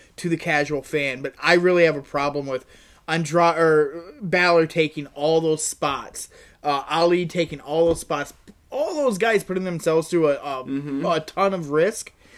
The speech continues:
Speaker 1: And the payoff for the story is
Speaker 2: Mm-hmm.
Speaker 1: to get a guy who is already given everything more of a spotlight.
Speaker 2: Okay.
Speaker 1: Like, that bothers me. It cheapens the product. It cheapens those guys in that match.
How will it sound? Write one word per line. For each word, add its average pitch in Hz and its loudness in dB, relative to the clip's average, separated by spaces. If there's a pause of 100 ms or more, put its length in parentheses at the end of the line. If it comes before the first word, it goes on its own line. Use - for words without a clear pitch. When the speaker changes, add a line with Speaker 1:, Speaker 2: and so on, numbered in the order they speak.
(220)
Speaker 1:
And 208 4
the 190 4
payoff 226 2
for 196 8
the 175 2
story 185 2
is 139 0
Speaker 2:
Mm-hmm. 127 -10
Speaker 1:
to 214 2
get 190 10
a 175 8
guy 175 0
who 185 -2
is 175 0
already 202 2
given 180 0 (180)
everything 135 -2 (480)
more 175 4
of 156 2
a 151 0
spotlight. 110 -10
Speaker 2:
Okay. 180 -2 (420)
Speaker 1:
Like, 180 0
that 208 2 (160)
bothers 226 0
me. 147 -10
It 143 -2
cheapens 269 -4
the 247 0
product. 165 -2
It 160 -8
cheapens 254 -4
those 190 2
guys 175 2
in 170 -8
that 135 -8
match. 131 -8